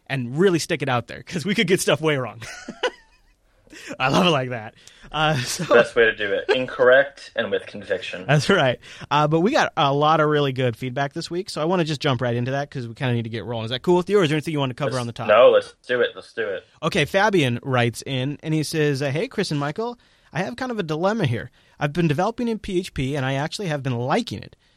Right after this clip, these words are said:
Speaker 1: But now I started developing a bit more complicated applications, especially when using modals. For an example, Twitter Bootstrap, I generate the modal with P H P and then print some JavaScript.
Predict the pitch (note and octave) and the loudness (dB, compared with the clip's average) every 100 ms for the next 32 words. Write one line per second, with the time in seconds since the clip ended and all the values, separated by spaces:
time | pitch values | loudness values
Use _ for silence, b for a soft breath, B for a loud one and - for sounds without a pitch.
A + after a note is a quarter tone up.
0 | _ - B2+ F#3 A#3 F#3+ G#3 D3+ E3+ F3 | _ -6 -2 -2 -2 -4 -4 0 2 4
1 | E3 B2 D#3+ D#3+ C3+ D#3+ E3+ E3+ D#3+ C3+ | 2 4 2 4 2 2 2 2 2 2
2 | B2+ C3 E3 E3+ C#3 A#2 - C#3+ D3 C3 | 0 0 0 2 0 -4 -2 -4 -2 -2
3 | B2 C3 B2+ B2+ A#2+ D3 B2+ C3+ - B2 | -2 -2 -2 -2 0 2 0 -4 -4 -4
4 | A2+ C3 B2 A#2+ - F#3+ F3+ B2 G#3+ - | -2 -4 -4 -6 -6 -2 0 0 -2 0
5 | F#3+ C3+ B2+ A#2+ C#3 B2+ E3 G#3+ F#3+ D#3+ | 0 2 0 0 0 2 2 2 4 4
6 | F3+ E3 - D#3+ E3+ - D3 D3+ C#3+ C#3+ | 4 2 0 0 0 0 -2 2 2 0
7 | - E3+ - F3+ D3+ D3+ C#3+ - C3+ C#3 | 0 0 2 0 2 2 2 0 -2 -2